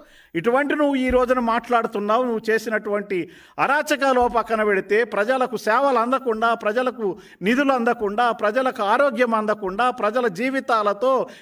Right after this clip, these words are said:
నిత్యం, నిత్యం నువ్వు ఆటలు ఆడుకున్నటువంటి విషయాన్ని ప్రజలందరూ కూడా ఈనాడు గమనిస్తున్నారు. కూటమి ప్రభుత్వం ఆరోగ్యశ్రీ గురించి తీసుకునేటటువంటి చర్యలు ఏ రకంగా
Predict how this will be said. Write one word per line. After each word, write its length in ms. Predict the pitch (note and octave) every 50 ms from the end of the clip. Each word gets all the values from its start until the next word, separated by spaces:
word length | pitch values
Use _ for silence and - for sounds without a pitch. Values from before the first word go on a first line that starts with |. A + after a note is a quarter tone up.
| - -
నిత్యం, 760 | G3 C#4 D#4+ - D#4+ - - - F#4 E4+ C4+ G3 F3+ F#3+ A3
నిత్యం 500 | C#4+ D4+ C4 D4 - - D#4+ D4+ C#4+ C4+
నువ్వు 160 | C4+ B3+ A#3+
ఆటలు 300 | A3+ B3+ B3+ C4+ C4 B3
ఆడుకున్నటువంటి 720 | A#3+ A#3 A#3 A3 A3 A3+ A3+ A3 - G#3+ G#3+ G#3+ G3+ G#3+ G3+
విషయాన్ని 640 | F#3+ G3+ G3 - A#3 G#3+ G3+ G3 G3 F#3 F3 E3 D3+ - - - _ - -
ప్రజలందరూ 580 | B3 D4+ D#4 D#4+ D#4 D4+ D4+ D4+ D4+ D4+ D4
కూడా 260 | D4 D4 C#4 C#4 C#4
ఈనాడు 400 | C4+ C4 B3+ B3+ B3+ B3 A#3+ B3
గమనిస్తున్నారు. 960 | A#3 G#3+ A3 A#3 B3 B3 A#3+ B3 A#3+ B3 A3+ A3+ A3+ A3 A3 G#3 F3 C#3 - - - - - _
కూటమి 400 | - A3 B3+ B3+ C4 C4 A#3+ B3
ప్రభుత్వం 600 | A#3+ B3 B3 B3 B3 B3 A#3+ B3 B3 A#3 A#3+ A#3
ఆరోగ్యశ్రీ 840 | A3 G#3 A3 A#3+ B3+ B3+ B3+ B3 G3+ A#3+ A#3+ A#3+ - - A#3 B3+ B3+
గురించి 340 | G#3+ A#3+ A#3+ B3 A3+ G3+ A3+
తీసుకునేటటువంటి 920 | A3 A#3+ B3 - - B3 B3 B3 B3+ A#3+ B3+ B3 A3+ B3 B3 A#3 A#3+ B3 G#3+ - A#3
చర్యలు 340 | A#3+ B3 C4 C4+ A#3 E3 B2 - - - - - -
ఏ 140 | G3 C4
రకంగా 580 | C#4+ D4 C#4+ C#4+ C4 C4+ C4 C4 C4+ B3+ A#3 G#3+